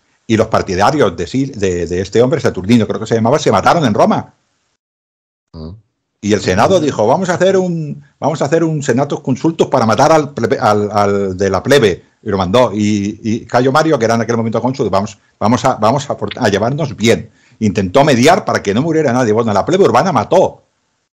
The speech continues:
Speaker 1: a, a Saturnino. Se subió a, arriba de, de la curia y los mató a pedradas.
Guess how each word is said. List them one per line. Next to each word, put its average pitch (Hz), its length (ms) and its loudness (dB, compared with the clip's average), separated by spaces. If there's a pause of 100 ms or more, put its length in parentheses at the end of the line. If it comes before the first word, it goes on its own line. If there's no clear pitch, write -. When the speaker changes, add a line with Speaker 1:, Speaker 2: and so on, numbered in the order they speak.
Speaker 1:
a, 87 680 0 (460)
a - 80 -12
Saturnino. 92 540 -6 (420)
Se - 160 -4
subió 117 320 4
a, 135 180 6
arriba 113 540 0
de, 101 260 0
de 95 100 -4
la 95 120 -4
curia 196 260 -2
y 131 40 -10
los 110 140 -2
mató 143 440 0
a 110 100 -12
pedradas. 113 520 -4